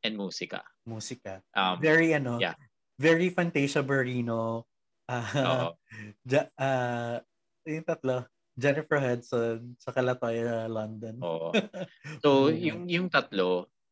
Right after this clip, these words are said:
Speaker 1: di ba? Like, vocal trinity daw, char. Pero,
Speaker 2: Right. So,
Speaker 1: yun,
Speaker 2: yeah.
Speaker 1: sila yung, sila yung matunog talaga nung time na yun. Kasi I remember din rooting for Mau. Pero I think they did her dirty by making her sing first.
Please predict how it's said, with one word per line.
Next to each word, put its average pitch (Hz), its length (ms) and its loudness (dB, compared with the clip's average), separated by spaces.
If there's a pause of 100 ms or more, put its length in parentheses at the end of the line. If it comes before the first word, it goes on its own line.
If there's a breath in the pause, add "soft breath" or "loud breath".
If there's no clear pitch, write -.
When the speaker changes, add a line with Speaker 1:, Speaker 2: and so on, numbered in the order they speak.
(140)
Speaker 1:
di 98 80 -4
ba? 90 400 -6
Like, 92 160 -10
vocal 101 320 2
trinity 85 480 -10
daw, - 220 -14
char. - 240 -10 (420 loud breath)
Pero, 120 320 8
Speaker 2:
Right. 165 160 -2 (680)
So, 208 160 4
Speaker 1:
yun, 170 80 6
Speaker 2:
yeah. 208 160 2
Speaker 1:
sila 180 240 6
yung, 190 240 4 (240)
sila 185 160 6
yung 208 160 6
matunog 196 320 6
talaga 135 320 8
nung 127 240 0
time 104 240 4
na 98 80 0
yun. 98 160 0
Kasi 196 320 4
I 151 160 4
remember 156 320 6
din 135 200 2
rooting 120 360 -2
for 101 240 4
Mau. - 320 -10 (400 loud breath)
Pero 151 160 8
I 170 80 8
think 185 240 0
they 131 80 6
did 127 240 6
her 131 160 4
dirty 98 400 2
by 95 240 2
making 101 400 -2
her 104 80 -4
sing 92 320 -6
first. - 400 -12